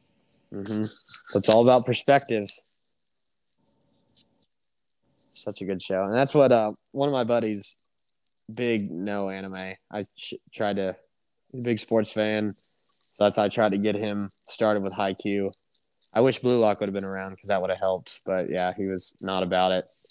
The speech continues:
But I was like, "I have, I just have to tell you this plot,"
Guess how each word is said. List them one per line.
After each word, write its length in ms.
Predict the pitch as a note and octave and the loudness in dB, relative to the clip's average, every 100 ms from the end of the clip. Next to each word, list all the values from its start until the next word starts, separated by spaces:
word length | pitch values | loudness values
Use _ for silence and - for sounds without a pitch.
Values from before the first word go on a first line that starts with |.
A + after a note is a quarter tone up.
| - - | -20 -4
But 240 | F#2+ F2+ - | 0 0 0
I 120 | F#2 | -2
was 140 | F#2 | -2
like, 180 | F#2 F2+ - - | -2 -4 -6 -4
"I 100 | G#2+ | 0
have, 200 | A#2 A2+ | 4 2
I 120 | B2 B2+ | 2 0
just 160 | C3+ | 2
have 180 | B2 A#2+ | 2 2
to 80 | A#2 | 0
tell 280 | - A2+ G#2+ | 0 0 2
you 260 | G2+ F#2+ - - _ - _ _ _ _ _ - | 0 -2 -6 -20 _ -20 _ _ _ _ _ -4
this 220 | B2 A2 | 0 0
plot," 400 | - G#2 F#2+ E2+ | 0 0 2 0